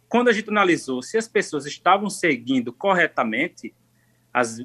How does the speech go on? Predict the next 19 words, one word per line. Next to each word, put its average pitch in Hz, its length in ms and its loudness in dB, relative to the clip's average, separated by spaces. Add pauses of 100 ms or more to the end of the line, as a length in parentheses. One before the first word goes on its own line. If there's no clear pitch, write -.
as 120 140 -4
medidas 135 460 2
e - 20 4
os 175 140 -2
protocolos 127 640 -2
necessários 151 840 0
para 120 280 -4
conter 110 600 -4 (340)
a - 80 0
transmissão 135 440 2
do 117 120 2
vírus, 135 240 2
como, 165 160 2
por 143 140 2
exemplo, 113 320 2
o - 20 4
uso 143 120 -2
de 127 100 0
máscara, 123 640 2